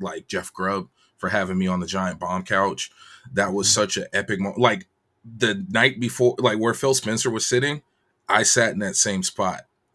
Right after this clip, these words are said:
Speaker 1: and was being
Speaker 2: Nice.
Speaker 1: interviewed in the same spot. Like,
Speaker 2: Mm-hmm.
Speaker 1: that, that's, like, it, it's being in the same room.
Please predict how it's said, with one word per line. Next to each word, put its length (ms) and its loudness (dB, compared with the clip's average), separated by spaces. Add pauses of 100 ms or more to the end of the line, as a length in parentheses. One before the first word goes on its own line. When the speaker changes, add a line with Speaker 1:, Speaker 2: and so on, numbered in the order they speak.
(160)
Speaker 1:
and 120 -2
was 100 -2
being 200 0
Speaker 2:
Nice. 100 -4
Speaker 1:
interviewed 420 0
in 120 2
the 60 0
same 340 2
spot. 400 -2 (360)
Like, 160 8
Speaker 2:
Mm-hmm. 60 0
Speaker 1:
that, 240 8 (180)
that's, 640 6 (120)
like, 260 8
it, 240 6
it's 260 4
being 280 2
in 80 2
the 60 0
same 340 4
room. 560 4